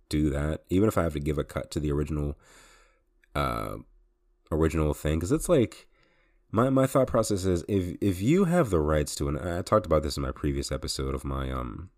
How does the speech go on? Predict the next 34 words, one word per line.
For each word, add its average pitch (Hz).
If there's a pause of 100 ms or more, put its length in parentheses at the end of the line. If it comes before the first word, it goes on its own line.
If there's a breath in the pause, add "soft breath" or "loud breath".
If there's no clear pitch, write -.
(1300)
of 76
my 71
Kingdom 69
Hearts 67
podcast, 67
but 78
I'm 82
like, 82
if 78
you 123
have 156
the 90
rights 73
to -
it, - (720)
and 71 (600)
you're 92
not 85
doing 78
anything 65
with 64
it. 65
You're 76
just 73
letting 78
it 71
gather 69
dust 67
until 69
it 67
may 71
be 69
viable 65
again. 69